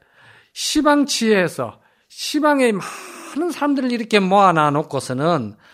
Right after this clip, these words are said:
에, 선불장을 여신이 말이지.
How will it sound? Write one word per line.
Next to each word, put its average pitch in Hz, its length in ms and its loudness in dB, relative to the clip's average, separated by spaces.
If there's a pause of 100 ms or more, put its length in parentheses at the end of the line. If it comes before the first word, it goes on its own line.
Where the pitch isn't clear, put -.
(340)
에, 95 40 -12 (1400)
선불장을 202 960 0 (260)
여신이 151 420 0
말이지. 110 360 -6